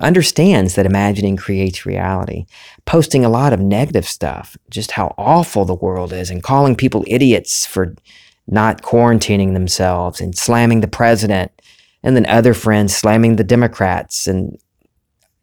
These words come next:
all this stuff, blaming others and pointing fingers and, uh,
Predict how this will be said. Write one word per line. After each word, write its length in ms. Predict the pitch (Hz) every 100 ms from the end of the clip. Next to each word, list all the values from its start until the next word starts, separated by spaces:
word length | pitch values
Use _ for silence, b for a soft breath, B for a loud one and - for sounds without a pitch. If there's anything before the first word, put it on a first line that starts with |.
| -
all 240 | 127 135
this 200 | 131 120
stuff, 640 | - - - 131 92 - - -
blaming 460 | 104 117 127 117 110
others 400 | 110 - 90 -
and 120 | 90
pointing 360 | - 120 110 101
fingers 480 | - 110 101 95
and, 160 | 90 85 B B B B B -
uh, 200 | 101 95